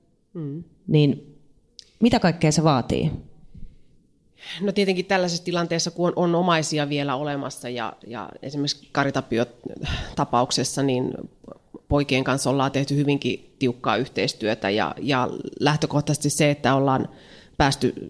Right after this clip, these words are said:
Speaker 1: sopimukseen siitä, että lähdetään tekemään tällaista hanketta, jonka jälkeen käynnistetään käsikirjoitustyö, joka on valtava työ tällaisessa esimerkiksi artistista, joka on tehnyt pitkän uran, jonka elämän varrella on tapahtunut paljon,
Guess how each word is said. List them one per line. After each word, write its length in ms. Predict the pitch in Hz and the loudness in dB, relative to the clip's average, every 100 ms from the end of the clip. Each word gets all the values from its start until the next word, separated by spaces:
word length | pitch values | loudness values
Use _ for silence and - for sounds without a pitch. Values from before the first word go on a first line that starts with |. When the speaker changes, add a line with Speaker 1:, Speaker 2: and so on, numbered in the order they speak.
| - - | -16 -4
Speaker 1:
sopimukseen 580 | - 160 185 156 151 143 | 0 4 4 4 2 0
siitä, 260 | 160 151 135 | 2 2 0
että 160 | 131 | 2
lähdetään 360 | 143 135 127 120 | 2 2 2 2
tekemään 380 | 160 170 160 156 | 2 4 4 4
tällaista 320 | 156 151 156 | 2 2 0
hanketta, 580 | 151 147 143 - - 135 | 2 2 2 0 0 0
jonka 240 | 151 139 143 | 0 2 2
jälkeen 320 | 139 139 127 | 2 0 -2
käynnistetään 600 | - 123 135 139 - 104 | 0 0 0 -2 -4 -2
käsikirjoitustyö, 1000 | 160 151 151 156 139 147 - 151 147 131 135 - - - - | 0 0 0 0 0 -2 0 4 4 4 0 -12 -20 -20 -2
joka 260 | 143 131 135 | 0 2 2
on 80 | 143 | 4
valtava 440 | 151 147 120 101 | 4 2 2 0
työ 300 | - 117 110 151 - | 2 4 4 2 -4
tällaisessa 580 | 156 139 139 143 - 143 - | 0 2 2 0 0 0 2
esimerkiksi 340 | 143 143 131 | 2 2 4
artistista, 540 | 135 135 131 139 - 117 | 2 2 -2 -2 2 2
joka 160 | 117 | 4
on 60 | 123 | 2
tehnyt 240 | 135 131 | 2 2
pitkän 340 | 143 - 127 - | 0 2 0 2
uran, 260 | 131 127 | 4 4
jonka 220 | 123 127 | 4 4
elämän 300 | 135 135 135 | 4 2 0
varrella 300 | 135 131 131 | 0 0 0
on 80 | 131 | 0
tapahtunut 580 | 127 - 131 131 131 - | 0 0 2 2 2 0
paljon, 460 | 135 120 101 104 | 2 4 4 4